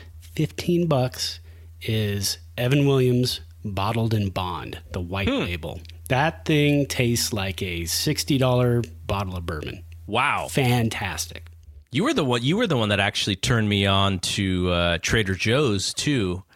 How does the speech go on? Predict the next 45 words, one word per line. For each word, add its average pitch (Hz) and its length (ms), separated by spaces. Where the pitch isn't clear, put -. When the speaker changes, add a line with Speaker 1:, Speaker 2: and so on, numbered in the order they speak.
Speaker 1:
Oh, 143 280
yeah. 95 300
Speaker 2:
And, 131 260
and, 110 400
uh, 98 240
you 110 120
know, 117 40
you 113 160
had 117 80
mentioned 104 400
that 92 220
their, 98 180
their 95 160
Trader 98 320
Joe's 98 320
stuff 92 300
was 101 100
pretty 101 240
good. 92 220
And 92 160
so 110 120
then 98 140
I 104 140
would, 98 140
I 120 120
would 117 160
go 104 220
and, 98 120
and 95 160
pick - 220
up 98 160
something - 260
here 101 200
and 92 120
there 92 140
with 85 120
Trader 90 240
Joe's 104 280
too. 107 160
So 120 100
yeah, 185 140
there's 160 180
all 202 140
kinds 147 320
of, 95 180